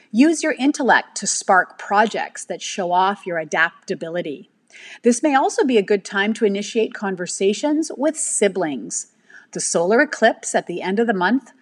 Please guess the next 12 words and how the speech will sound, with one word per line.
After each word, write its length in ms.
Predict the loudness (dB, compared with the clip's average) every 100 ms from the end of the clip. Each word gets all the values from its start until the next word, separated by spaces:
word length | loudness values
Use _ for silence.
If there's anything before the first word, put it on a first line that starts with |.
| _
could 220 | -4 -4 -4
shine 340 | -2 -2 0
a 60 | 0
light 340 | 2 2 0 -6
on 120 | -6
your 140 | -6
private 480 | -8 -8 -4 -2 0
life 420 | 2 0 -2 -10 _ _ _
and 300 | -6 -4 -4 -8 _ -12
or 460 | -4 0 0 -2 -8
your 160 | -6 -6
foundation. 840 | -4 -4 -2 -4 -6 -10 -12